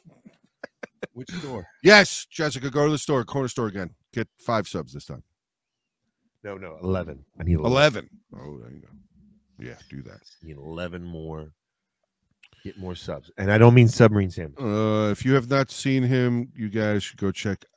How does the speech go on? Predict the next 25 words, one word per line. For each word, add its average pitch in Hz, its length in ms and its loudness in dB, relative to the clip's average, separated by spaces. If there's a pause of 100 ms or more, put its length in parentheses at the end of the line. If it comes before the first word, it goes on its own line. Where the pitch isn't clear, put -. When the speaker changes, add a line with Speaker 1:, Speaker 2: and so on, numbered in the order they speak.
Speaker 1:
out 92 240 -8
comedian 92 600 -4 (840)
Speaker 2:
Dara 104 300 0
Speaker 1:
Dara 107 180 0
Speaker 2:
O'Brien? 98 420 -2
Speaker 1:
O'Brien. 87 460 -4 (320)
I've 90 140 -6
never 85 160 -6
heard 87 180 -6
of 82 60 -12
that 85 160 -8
one. 120 80 -6
Speaker 2:
Ryan 127 140 -6 (300)
Speaker 1:
There 143 140 4
was 175 240 4
a 185 60 6
name 175 260 4
that 156 100 2
was 139 160 0
said 147 240 4
earlier. 127 680 4
Um, 107 540 0
Speaker 2:
Ryan 120 160 4
Regan? 127 360 2 (340)
Speaker 1:
Bro, 123 180 0